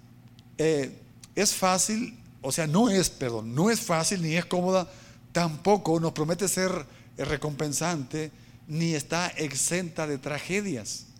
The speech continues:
Hay personas buenas que les pasan tragedias. Hay personas que perdieron la vida en los huracanes estos. Unos en Texas, otros ya en las islas. Tengo entendido que de Puerto Rico, y luego viene, sabrá Dios cuántos pierdan su vida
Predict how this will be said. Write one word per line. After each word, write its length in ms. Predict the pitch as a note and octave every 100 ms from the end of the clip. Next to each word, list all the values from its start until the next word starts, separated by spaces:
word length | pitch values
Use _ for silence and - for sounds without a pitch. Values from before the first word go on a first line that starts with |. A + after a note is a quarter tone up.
| - - - -
Hay 140 | C#3+
personas 420 | D#3+ F3+ F#3+ G3+
buenas 340 | D#3+ D#3 D#3+ D#3+
que 120 | D3
les 120 | A#2+
pasan 320 | - C#3+ D#3
tragedias. 840 | C3 C3 B2+ D#3+ G#3+ G#3+ A#2+ G#2 - - - - -
Hay 120 | D#3
personas 340 | F3+ F3+ G3
que 260 | - D3+ A#2 - - - - -
perdieron 440 | C#3 B2 F#3 G#3
la 80 | E3
vida 400 | C#3 G#3 G#3 F3+
en 240 | D3 C3
los 220 | A#2+ A#2 A#2
huracanes 520 | A2 A2 - - -
estos. 440 | - - - - - - - -
Unos 320 | - B2 E3+ F3
en 120 | D#3
Texas, 520 | B2+ A#2 C#3+ E3 - - - -
otros 380 | - F3 E3+ D3
ya 260 | A#2+ - A3
en 120 | A3+
las 200 | E3 -
islas. 540 | F#3 G#3 C3+ C3 - - - - - - - -
Tengo 180 | C#3 F3
entendido 360 | D3+ C3+ D#3
que 80 | D3
de 80 | B2
Puerto 320 | B2 - A#2+
Rico, 480 | B2 D#3+ - D3 -
y 80 | B2
luego 260 | C3 D#3+
viene, 300 | D3 C#3 E3
sabrá 320 | D3+ A#2 C3+ D3
Dios 180 | D#3
cuántos 560 | - D3 C#3+ C#3 C#3+ - - - -
pierdan 380 | C#3 C3+ C#3+ A#2+
su 180 | - A#2
vida 320 | D#3 F#3+